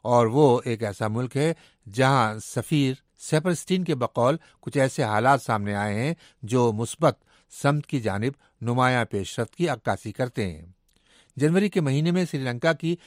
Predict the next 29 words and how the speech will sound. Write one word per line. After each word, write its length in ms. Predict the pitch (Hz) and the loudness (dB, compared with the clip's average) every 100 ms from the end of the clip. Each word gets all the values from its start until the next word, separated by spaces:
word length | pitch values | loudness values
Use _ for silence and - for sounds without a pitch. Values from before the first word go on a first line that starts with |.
| _ | _
اقلیتوں 540 | - - 127 135 127 180 | -12 -6 -2 -2 0 -2
کو 180 | 165 143 | 0 -2
نشانہ 340 | 117 117 131 | -2 -2 -2
بنانے 380 | 127 110 107 104 | 0 -2 -2 -2
والے 340 | 104 107 143 156 _ - | 0 2 0 -2 _ -6
ایک 300 | 127 120 - | -2 -4 -2
پرتشدد 720 | 131 113 117 - 117 110 95 | -4 -2 -4 -6 -6 -8 -4
گروپ 180 | 117 156 - _ _ _ _ _ _ - | 0 0 -4 _ _ _ _ _ _ -2
بودو 300 | 123 147 160 | 0 2 2
بالا 320 | 120 110 104 | 4 2 0
سینا 300 | - 110 123 | -2 -4 -4
کے 220 | 143 170 - _ - | -2 -4 -6 _ -8
لیڈر 280 | 123 135 | -2 -2
کو 180 | 127 135 | -2 -6
گرفتار 420 | 117 107 - 95 | -4 -6 -6 -8
کیا 280 | 92 - 107 104 | -8 -6 -6 -2
گیا۔ 220 | 120 85 - _ _ _ _ _ _ _ _ _ | -2 -2 -8 _ _ _ _ _ _ _ _ _
نیپال 380 | 120 139 170 202 | -2 2 4 4
میں 120 | 196 | 4
نسلی 420 | 180 135 - 175 175 | 2 0 -2 0 2
اور 100 | 147 | 2
مذہبی 400 | 120 110 139 160 | -2 -2 -2 -2
بنیاد 320 | 117 110 117 - | -2 -2 -2 0
پر 120 | 160 - - - | -4 -4 -20 -6
کشیدگیوں 640 | 127 113 131 113 113 175 | -4 -2 -2 -4 -2 0
کا 140 | 151 117 | 0 -2
سلسلہ 380 | 110 98 107 120 - 139 | -4 -6 -2 -2 -4 0
جاری 420 | 143 117 98 87 | 2 2 -2 -6
ہے 100 | 85 | -10